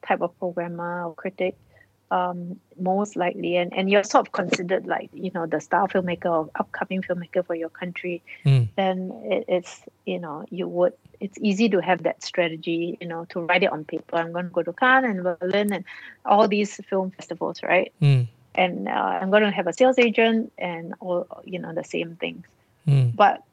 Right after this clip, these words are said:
Speaker 1: the actual real strategy you need is, what if you don't get to these <laughs> festivals?
Speaker 2: Okay.
Speaker 1: You know, I think having, writing that sort of, uh, uh, best scenario strategy, it doesn't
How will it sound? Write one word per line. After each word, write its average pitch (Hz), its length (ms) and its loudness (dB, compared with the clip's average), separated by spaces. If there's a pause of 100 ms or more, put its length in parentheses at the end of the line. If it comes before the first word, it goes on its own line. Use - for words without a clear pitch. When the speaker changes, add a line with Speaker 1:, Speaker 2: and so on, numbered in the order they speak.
(420)
Speaker 1:
the 214 200 2 (180)
actual 302 420 4
real 214 280 2
strategy 190 520 0
you 190 140 -2
need 175 360 -4
is, - 340 -8 (200)
what 220 300 4 (100)
if 208 260 -2
you 185 80 0
don't 180 240 0
get 175 200 0
to - 80 -6
these 180 280 -6
<laughs> 190 60 0
festivals? - 720 0
Speaker 2:
Okay. 160 420 6 (200)
Speaker 1:
You 240 140 8
know, 220 280 6 (560)
I 226 120 6
think 311 260 4
having, 247 560 4 (200)
writing 226 500 2
that - 200 -4 (360)
sort 196 340 -2
of, - 120 -12
uh, 170 260 -6 (1300)
uh, 180 280 -4
best 190 520 2
scenario 185 640 0
strategy, 190 640 -2
it 190 200 -4
doesn't 190 460 2